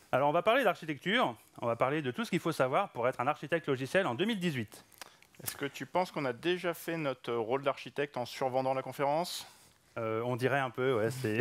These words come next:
Speaker 1: <laughs> il y a
Speaker 2: Il y a
Speaker 1: un
Speaker 2: quand
Speaker 1: peu
Speaker 2: même
Speaker 1: de ça. <laughs> On a vraiment l'art de donner envie. Euh, donc en tout cas, euh, on peut commencer par faire connaissance peut-être ?
Speaker 2: Ça serait pas mal, c'est pour ça qu'on vous a préparé un petit, un petit sondage normalement.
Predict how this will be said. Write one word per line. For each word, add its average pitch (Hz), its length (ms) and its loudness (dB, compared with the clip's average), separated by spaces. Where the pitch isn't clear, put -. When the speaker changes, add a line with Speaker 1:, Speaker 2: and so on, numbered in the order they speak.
Speaker 1:
<laughs> - 120 -12
il 170 40 2
y - 20 2
a - 220 -6
Speaker 2:
Il 151 40 2
y - 20 4
a 147 60 2
Speaker 1:
un 160 40 4
Speaker 2:
quand 170 80 4
Speaker 1:
peu 175 40 -4
Speaker 2:
même 165 80 -2
Speaker 1:
de 139 60 -6
ça. 147 320 4
<laughs> - 680 -8
On 113 100 0
a 113 120 2
vraiment 127 400 0
l'art 151 240 4
de 131 80 -6
donner 170 260 2
envie. 160 380 0
Euh, 165 420 2
donc 220 240 0
en 190 60 2
tout 180 120 -8
cas, 208 500 2
euh, 143 540 0
on 139 260 0
peut 147 140 0
commencer 143 280 0
par 143 140 2
faire 131 80 -2
connaissance 151 380 -2
peut-être ? - 260 -4
Speaker 2:
Ça - 80 -10
serait - 160 -8
pas 120 120 -4
mal, 202 180 -4
c'est - 80 -16
pour 131 80 -8
ça 185 120 0
qu'on 180 100 -6
vous 135 80 -4
a 135 60 0
préparé 139 340 -2
un 139 100 -4
petit, 139 280 -6
un 135 80 -2
petit 135 160 -8
sondage 143 420 -2
normalement. 139 400 -2